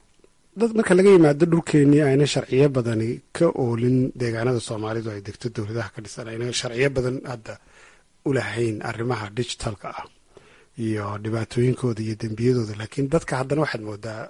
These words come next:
Soomaalida ee ku nool dhulka sharciga leh inaan iyaga laftigoodu fahansanayn inay sharciyada bartaan, qaabka loo isticmaalayo, sida qofku xuquuqdiisa ugu ilaashan karo.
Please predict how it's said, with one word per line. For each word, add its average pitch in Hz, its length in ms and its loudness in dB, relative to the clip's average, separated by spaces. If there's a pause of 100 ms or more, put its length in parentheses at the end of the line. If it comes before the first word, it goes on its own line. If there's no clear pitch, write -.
Soomaalida 117 640 -6 (1000)
ee 127 160 -2
ku - 260 -2
nool 135 460 8 (280)
dhulka 139 460 0
sharciga 117 520 0
leh 104 140 -12 (440)
inaan 127 240 2
iyaga 139 240 4
laftigoodu 120 480 -2
fahansanayn 104 680 -4 (560)
inay 113 340 -4
sharciyada 117 540 -2 (300)
bartaan, 117 440 -2
qaabka 117 380 -4
loo 113 140 -8
isticmaalayo, 110 720 -12 (420)
sida 120 200 -4
qofku - 380 -2
xuquuqdiisa 131 600 2
ugu 120 180 -2
ilaashan 113 360 -6
karo. 123 200 -8